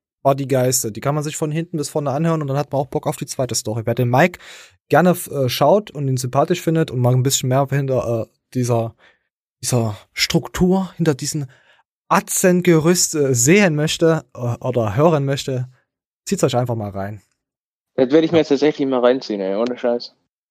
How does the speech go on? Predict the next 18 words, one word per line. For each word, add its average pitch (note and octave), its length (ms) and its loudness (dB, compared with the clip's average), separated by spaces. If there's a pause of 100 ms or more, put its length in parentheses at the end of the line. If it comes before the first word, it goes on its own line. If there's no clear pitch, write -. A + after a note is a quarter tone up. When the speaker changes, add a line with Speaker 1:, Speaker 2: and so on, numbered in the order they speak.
(120)
Speaker 1:
Ja, B3+ 160 -2 (160)
geil. D#3+ 280 0 (240)
Wollte E3 160 -2
ich - 80 -8
in E3 60 0
der E3 160 4
letzten F3+ 320 0
Show E3 160 2
schon C#3+ 160 0
bringen, C3 220 0
aber A#2 180 2
da A2+ 120 -2
war A#2+ 120 0
auch C#3+ 160 2
irgendwie A2 340 -4
wieder A2+ 220 -2
was. B2+ 240 -4 (1000)
Aber, B2 280 2